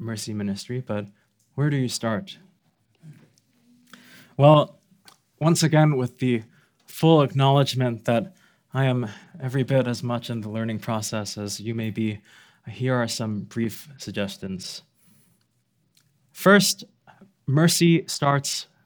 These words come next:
with the heart. Like I just said, God's mercy is his compassion, his pity,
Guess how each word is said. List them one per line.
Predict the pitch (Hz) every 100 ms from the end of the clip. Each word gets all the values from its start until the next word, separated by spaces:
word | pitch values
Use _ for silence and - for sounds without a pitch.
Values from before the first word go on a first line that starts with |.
| -
with | 110 -
the | 98
heart. | 98 90 - - _ _ _ _ _ _ _ _ _ _ _ _ _ _ _ _ _ _ _ -
Like | 139 147
I | 143 127
just | - 131 - -
said, | 127 123 - 117
God's | 131 143 147 123 -
mercy | 127 123 135 135 - 120 113 110 127 _ _ _ _ _ _
is | - 123
his | 135 117
compassion, | - 110 101 123 113 - 101 98 - _ _ _ _
his | - 113 101 _
pity, | - 147 127 107 101